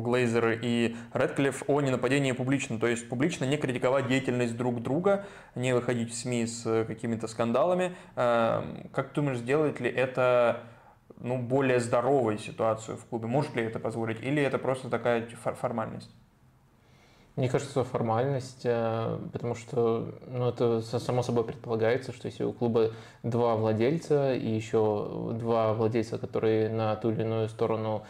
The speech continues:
Speaker 2: э, клуба как, э,
Speaker 1: Мгм.
Speaker 2: компании влияют, э, ну, было бы странно, если бы они друг друга критиковали.
Speaker 1: Это позитив,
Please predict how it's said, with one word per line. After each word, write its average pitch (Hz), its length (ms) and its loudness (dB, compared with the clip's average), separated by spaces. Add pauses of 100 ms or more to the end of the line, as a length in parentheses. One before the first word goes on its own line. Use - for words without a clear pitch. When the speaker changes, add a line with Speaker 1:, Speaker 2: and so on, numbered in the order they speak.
(240)
Speaker 2:
э, 110 380 2
клуба 110 460 2 (200)
как, - 280 -2
э, 110 340 2
Speaker 1:
Мгм. 123 120 0
Speaker 2:
компании 110 380 0
влияют, 107 640 4
э, 107 380 2 (100)
ну, 113 680 -4
было 120 160 2
бы 110 100 -2
странно, 120 380 2
если 110 200 -4
бы 110 200 0 (280)
они 113 220 0
друг 110 220 2
друга 113 280 2
критиковали. 107 640 -4 (1400)
Speaker 1:
Это - 160 -2
позитив, 180 320 -2